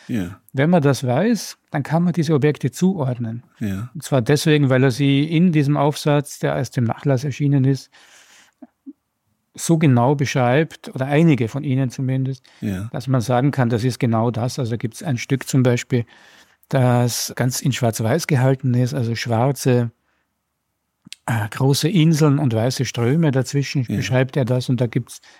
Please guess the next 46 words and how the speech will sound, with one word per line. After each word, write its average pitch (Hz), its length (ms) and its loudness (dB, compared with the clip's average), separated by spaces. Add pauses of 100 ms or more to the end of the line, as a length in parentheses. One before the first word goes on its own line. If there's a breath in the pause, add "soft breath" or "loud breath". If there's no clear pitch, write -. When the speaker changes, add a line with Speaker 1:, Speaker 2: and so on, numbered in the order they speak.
Speaker 2:
ein 139 100 -4
Stück, 127 280 -2
das 110 160 2
eben 110 120 0
genauso 110 360 0
aussieht. 135 440 -4 (560 loud breath)
Und 139 280 -4 (180)
da 143 160 2
wir 131 140 4
wissen, 165 300 2
dass 131 200 2
er 131 260 0 (580 soft breath)
an 131 140 -2
dieser 120 240 2
Lade 113 300 0
dran 143 300 0
war 151 180 2
am 139 80 0
siebzehnten 139 880 -2
Oktober 135 560 0
und 120 240 -2
am 139 200 0
acht - 320 -2
und 135 220 0
auch 160 160 -2
über 123 160 2
diese 117 200 0
Stücke 127 280 -2
schreibt, 127 480 -2 (100)
Speaker 1:
Ja. 139 100 -6 (400 loud breath)
Speaker 2:
man 113 160 2
muss 127 140 4
diese 120 220 0
Stücke, 151 320 -2
man 131 160 4
muss 139 180 4
solche 139 280 2
Stücke 139 320 -2
vor 123 180 -6
Augen 135 400 0 (380 soft breath)
haben, 135 380 0
damit 123 340 -2
man 117 180 -4
das 117 120 -6
versteht, 131 500 -6 (220 soft breath)
Speaker 1:
Ja. 110 300 -6